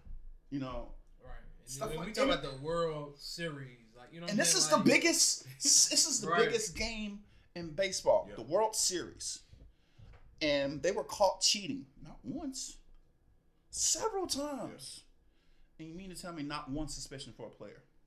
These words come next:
Speaker 2: And, and,
Speaker 1: So.
Speaker 2: and that, that right there is, is what kinda, like, made me scratch my head, because I'm saying that, like, I feel like if that was any o-, and you really can't say any other sport, because, hell, New England done been caught, and they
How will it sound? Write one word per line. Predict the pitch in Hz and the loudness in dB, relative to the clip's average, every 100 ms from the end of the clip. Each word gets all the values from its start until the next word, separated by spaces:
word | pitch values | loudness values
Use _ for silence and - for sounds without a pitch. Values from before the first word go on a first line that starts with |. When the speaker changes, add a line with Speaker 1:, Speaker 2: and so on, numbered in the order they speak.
| _ _ _ _ _ _ _ - _ | _ _ _ _ _ _ _ -20 _
Speaker 2:
And, | 123 127 | -20 -18
and, | 127 | -12
Speaker 1:
So. | 135 120 | -4 -4
Speaker 2:
and | 139 135 135 - 135 | -4 -8 -12 -14 -14
that, | 160 165 - | -12 -14 -16
that | 156 156 | -16 -14
right | 147 143 | -14 -14
there | 143 139 | -12 -12
is, | 123 - - | -14 -18 -20
is | 127 | -20
what | 120 127 - - - - - - | -16 -16 -16 -20 -20 -20 -20 -20
kinda, | 135 123 - | -16 -16 -14
like, | - - - - - | -6 -6 -4 -8 -12
made | 123 131 113 | -14 -12 -12
me | 127 | -12
scratch | 123 - 113 107 117 | -14 -16 -20 -20 -20
my | 110 110 | -20 -20
head, | 107 104 - | -20 -20 -20
because | - 110 | -20 -20
I'm | 113 120 | -20 -20
saying | - 113 107 | -20 -20 -20
that, | 104 | -20
like, | 104 - | -20 -20
I | 110 113 | -20 -20
feel | 131 | -20
like | 123 - | -20 -20
if | 107 131 | -20 -20
that | 123 | -20
was | 120 110 _ - | -20 -20 _ -20
any | 131 131 | -18 -16
o-, | 135 | -14
and | 151 | -12
you | 165 | -8
really | 214 185 | -8 -8
can't | 175 147 | -10 -12
say | 147 135 | -12 -12
any | 151 151 | -12 -12
other | 160 | -12
sport, | 135 131 127 | -16 -18 -20
because, | 127 127 127 | -20 -20 -20
hell, | 127 | -18
New | 123 135 | -14 -10
England | 147 156 139 | -10 -10 -10
done | 127 123 | -12 -16
been | 120 | -18
caught, | 131 123 120 _ _ _ _ _ _ | -16 -16 -16 _ _ _ _ _ _
and | 110 | -12
they | 143 | -10